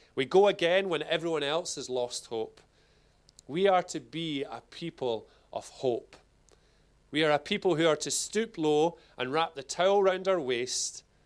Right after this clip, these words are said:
and kneel down to the folk who have nothing left to give and give them our everything. And I believe that's a large part that, uh, would go towards changing our city.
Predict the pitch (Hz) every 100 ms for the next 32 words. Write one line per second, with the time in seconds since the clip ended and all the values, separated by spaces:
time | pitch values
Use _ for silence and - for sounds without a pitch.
0 | _ _ 120 123 151 196 220 190 151 139
1 | 147 135 127 - 180 180 - 139 127 135
2 | 160 - 180 147 139 - 139 - 98 104
3 | - _ _ _ _ _ 107 104 127 120
4 | 120 117 110 107 107 - 110 110 113 110
5 | 95 - _ _ _ _ _ _ _ _
6 | _ _ _ - - 131 127 175 180 170
7 | 151 185 156 117 104 - _ _ _ _
8 | _ _ 139 - 139 139 151 156 165 165
9 | - 156 147 120 - _ _ _ - 123
10 | 123 120 117 110 - 120 120 - 135 -
11 | 127 123 113 - 127 113 110 107 110 -
12 | - - -